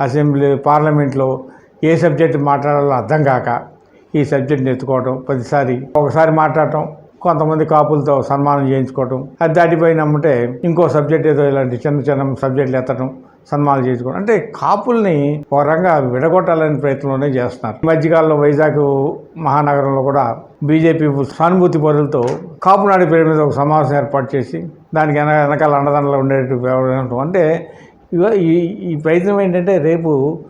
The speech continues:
వైజాగ్ నుంచి అతను పార్లమెంట్ సభ్యుడికి ఎదగాలనే ఒక పన్నాగంలో పన్నుతూ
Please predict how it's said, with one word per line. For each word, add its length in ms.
వైజాగ్ 680
నుంచి 580
అతను 280
పార్లమెంట్ 420
సభ్యుడికి 340
ఎదగాలనే 500
ఒక 380
పన్నాగంలో 720
పన్నుతూ 640